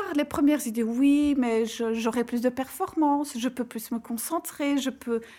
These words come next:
déployer plus de quantité de travail. » Et puis je leur dis, « Mais attendez, hein, on est entre quatre yeux ici, vous nous dites honnêtement,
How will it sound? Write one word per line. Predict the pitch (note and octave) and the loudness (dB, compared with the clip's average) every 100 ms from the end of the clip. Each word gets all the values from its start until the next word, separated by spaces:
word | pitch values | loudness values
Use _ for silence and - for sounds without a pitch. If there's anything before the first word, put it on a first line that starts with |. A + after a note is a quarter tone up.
| - | -10
déployer | G#3+ C#4 C4+ C4 B3 | -2 -2 2 0 0
plus | B3 - C#4+ A#3 | -4 -4 -2 0
de | |
quantité | C4+ A#3 A#3+ - A#3 | 0 -2 -2 -6 -8
de | A3 | -6
travail. » | - D4+ C4 C4 B3+ C4 B3+ - _ _ _ _ _ _ - | -4 0 2 2 2 -2 -8 -20 _ _ _ _ _ _ -8
Et | F#3+ | -8
puis | - A3 | -6 -4
je | G#3+ | -2
leur | A3+ | -2
dis, « | - G#3+ | -4 -2
Mais | F#3 | -2
attendez, | F#3 - F3+ F3+ | -4 -6 -6 -6
hein, | E3+ - | -6 -4
on | G#3 | -2
est | G3+ | 0
entre | G3+ - G#3+ | -2 -4 -2
quatre | A3 G#3+ - | -2 -4 -2
yeux | A#3 B3 | 0 0
ici, | G3 - C4+ C#4+ - | 0 -2 0 0 0
vous | A#3 A#3 C#4+ | 0 6 6
nous | A#3+ | 6
dites | G3 B3 B3 - | 2 -4 -4 -4
honnêtement, | G#3+ G3 F#3 - A#3 B3 D4 | -2 -2 -2 -2 0 2 2